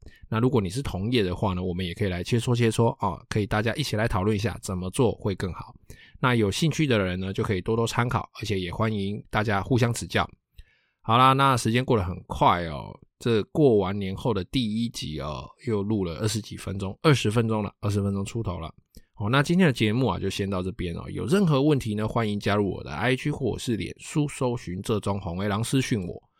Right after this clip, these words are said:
如果你是 Apple Podcast 的用户呢，也欢迎在评论区留下你的问题，我会非常乐意为你解答。谢谢各位的收听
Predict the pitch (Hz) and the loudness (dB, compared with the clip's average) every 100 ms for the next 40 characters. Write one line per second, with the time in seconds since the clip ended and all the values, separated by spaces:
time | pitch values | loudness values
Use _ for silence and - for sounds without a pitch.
0 | - - _ 147 156 165 151 127 131 131 | -20 -20 _ 2 4 4 2 0 0 2
1 | 139 123 123 117 120 - 98 107 101 90 | 2 2 2 4 2 2 0 0 0 -2
2 | 113 95 90 85 78 98 101 92 101 - | -2 0 -2 -4 -4 -2 -2 0 -2 0
3 | 98 110 101 110 104 113 113 107 107 123 | 0 0 2 4 4 4 2 2 2 4
4 | 131 113 131 117 110 139 127 123 117 107 | 4 2 -2 4 4 6 4 2 2 2
5 | 110 110 101 104 110 92 92 107 98 76 | 4 2 2 4 4 4 -2 -4 -4 -4
6 | - 85 110 117 92 - - - 101 87 | -4 -4 -2 -2 -2 -6 -10 -2 0 2
7 | 98 87 - - - - 143 160 - - | 2 0 -4 -10 -8 4 4 4 0 -6
8 | - 196 208 | 2 4 4